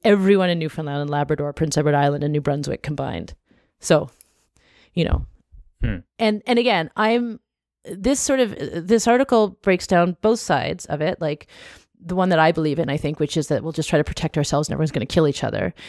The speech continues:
Speaker 1: But it's nice to even be reminded that there's another <laughs> way to look at things. And that moving
Speaker 2: Yeah.
Speaker 1: forward, um, will probably continue to be, as it always has been, a combination of both.
Speaker 2: Mm-hmm.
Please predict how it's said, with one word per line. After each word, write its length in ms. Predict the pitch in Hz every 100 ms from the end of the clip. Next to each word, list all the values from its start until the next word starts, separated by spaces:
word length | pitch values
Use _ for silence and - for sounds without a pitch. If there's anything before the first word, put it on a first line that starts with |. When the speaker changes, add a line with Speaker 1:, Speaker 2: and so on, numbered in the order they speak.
| - -
Speaker 1:
But 100 | 196
it's 200 | 190 -
nice 240 | 214 247
to 100 | 294
even 240 | - 190 185
be 120 | 185
reminded 580 | 165 156 151 156 151 143
that 100 | -
there's 160 | 151
another 220 | 156 165
<laughs> 60 | 156
way 60 | 160
to 120 | 240
look 280 | - - 180
at 120 | _
things. 480 | 175 95 _ - _ _ - -
And 420 | 370 254 220 226 _ - - _ _
that 280 | 233 233 233
moving 220 | 247 233
Speaker 2:
Yeah. 200 | 208 202
Speaker 1:
forward, 800 | - 285 294 254 220 202 196 190 _ _ _ _ _ -
um, 440 | 202 190 190 - _ _ _ _ _ _
will 200 | 185 214
probably 640 | _ - 240 240 269 277
continue 640 | 262 - 247 - 269 285 320
to 160 | -
be, 280 | 190 175 175
as 140 | - 180
it 120 | 180
always 240 | 196 190 185
has 360 | - 269 285
been, 400 | - 160 156 180 - -
a 80 |
combination 600 | - 190 185 185 165 - 165
of 160 | 143
both. 440 | - 120 - _ - _ _ _ _ _ _ _ _ _ _
Speaker 2:
Mm-hmm. 360 | 135 117 101